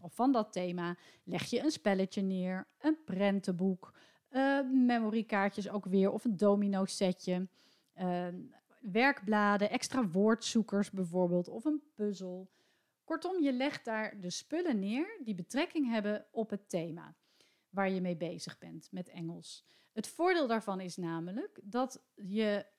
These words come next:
het vak Engels gaat uitbreiden naar andere momenten in de week. Als een kind eerder klaar is met zijn weektaak of met een ander vak, dan kan je zeggen: Nou,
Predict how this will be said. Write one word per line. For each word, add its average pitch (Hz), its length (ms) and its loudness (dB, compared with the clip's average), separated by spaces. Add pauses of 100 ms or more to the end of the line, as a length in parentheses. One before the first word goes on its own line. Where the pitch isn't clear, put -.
(140)
het 202 180 -4
vak 370 280 2
Engels 196 460 -6
gaat 220 240 -6
uitbreiden 208 640 0
naar 202 180 -2
andere 262 340 2
momenten 190 500 -4
in 170 180 -8
de 170 100 -8
week. 180 460 -2 (480)
Als 247 200 0
een 269 120 4
kind 277 220 2
eerder 226 280 0
klaar 175 280 -6
is 175 100 -12
met 240 160 -2
zijn 294 160 4
weektaak 214 680 -2
of 233 120 -8
met 233 160 -4
een - 180 -8
ander 233 320 -4
vak, - 460 -4 (280)
dan 262 200 -2
kan 339 280 6
je 285 100 6
zeggen: 202 360 -2
Nou, 226 240 0